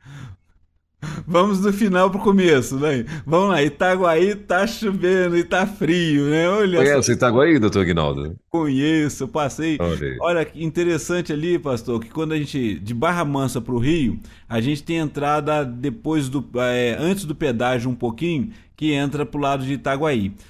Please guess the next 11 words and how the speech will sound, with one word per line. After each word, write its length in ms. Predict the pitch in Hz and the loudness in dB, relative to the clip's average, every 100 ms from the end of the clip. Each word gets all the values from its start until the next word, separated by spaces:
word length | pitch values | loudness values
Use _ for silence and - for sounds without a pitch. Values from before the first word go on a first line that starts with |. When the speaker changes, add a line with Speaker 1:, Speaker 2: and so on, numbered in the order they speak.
| _ | _
Speaker 1:
E 340 | 160 202 233 226 - 208 - _ _ | -4 -2 -2 -4 -16 -20 -20 _ _
indo 300 | 160 208 226 | -2 0 2
por 160 | 202 180 | 0 -2
Itaguaí 520 | 156 151 135 127 131 | -2 -2 0 0 0
também, 400 | 127 139 131 156 | 0 -2 0 0
a 80 | 170 | 0
gente 240 | 160 170 151 | -2 -4 -4
dá 260 | 151 151 | -4 -2
o 60 | 147 | -2
re-, 180 | 147 - - | -4 -4 -4
retorna 800 | 135 131 113 147 180 165 117 | -4 -4 -2 0 0 0 -2